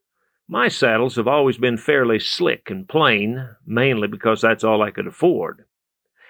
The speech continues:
Handcrafting and stamping on saddles is meant to be more than just some fancy faux-fra. Like everything else connected with cowboy gear, the tooling on the saddle has its practical purpose as well.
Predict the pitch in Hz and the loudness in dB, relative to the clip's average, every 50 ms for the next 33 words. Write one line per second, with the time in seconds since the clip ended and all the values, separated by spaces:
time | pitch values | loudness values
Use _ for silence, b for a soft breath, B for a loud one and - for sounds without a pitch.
0 | b b - - 170 180 180 170 147 - - - 170 165 156 131 131 - - - | b b -4 -2 0 2 2 2 0 -2 -2 0 2 2 2 2 -2 -6 -8 -6
1 | 104 95 101 120 123 107 95 95 95 - - - - 165 180 175 165 151 135 117 | -6 -6 -6 -6 -6 -6 -6 -8 -10 -12 -6 -2 0 0 0 0 0 0 0 2
2 | 113 110 107 107 107 - - 156 143 123 110 113 123 143 - - B B B B | 2 2 0 0 -2 -2 0 0 2 2 0 -2 -2 -4 -6 -10 B B B B
3 | B - 165 127 170 190 233 277 247 - - 160 131 147 143 139 131 151 180 196 | B 0 0 0 0 0 0 0 -2 -2 -4 -2 2 2 2 2 2 2 2 2
4 | 170 143 131 127 123 113 135 147 143 - - - 139 131 127 120 - - 151 147 | 2 2 0 0 0 0 0 0 0 -2 -2 -2 -2 -2 -4 -6 -4 -2 -2 -2
5 | 131 120 - 117 113 - - 170 175 - - 107 107 104 87 76 50 - - - | -2 -2 -2 -2 -2 0 0 0 0 0 0 -2 -2 -2 -2 -2 -4 -8 -12 -18
6 | - _ _ _ _ _ _ _ _ _ _ _ _ b b b - - 156 156 | -20 _ _ _ _ _ _ _ _ _ _ _ _ b b b -2 0 0 2
7 | - 175 185 170 143 131 139 156 143 135 143 160 160 139 - - - 127 131 131 | 4 4 4 4 2 2 2 2 2 4 4 4 4 2 0 -2 -2 0 0 0
8 | 131 - 120 110 107 107 - - - 151 139 127 117 113 113 110 104 101 95 120 | 0 -2 -4 -2 -4 -4 -6 -4 -2 0 2 2 2 4 2 2 2 0 0 2
9 | 160 165 139 127 113 110 110 - - - 226 254 214 151 131 120 117 120 120 120 | 2 4 2 2 2 0 -2 -2 -4 -4 -2 0 0 2 0 0 0 0 -2 -2
10 | 117 110 104 - - - 202 180 131 110 113 123 131 165 175 160 139 117 120 127 | -2 -4 -8 -8 -4 -2 0 0 0 -2 -2 -4 -6 -6 -4 -4 -4 -4 -4 -6
11 | 123 - - - - 226 220 190 - - - - 95 98 - - - 113 - - | -8 -8 -10 -4 -2 0 0 -2 -4 -8 -16 -14 -14 -14 -8 -4 -4 -4 -2 -4
12 | - 117 113 113 117 107 113 117 135 156 139 104 87 85 85 - | -6 -8 -6 -6 -6 -6 -4 -2 0 0 0 -2 -4 -10 -16 -20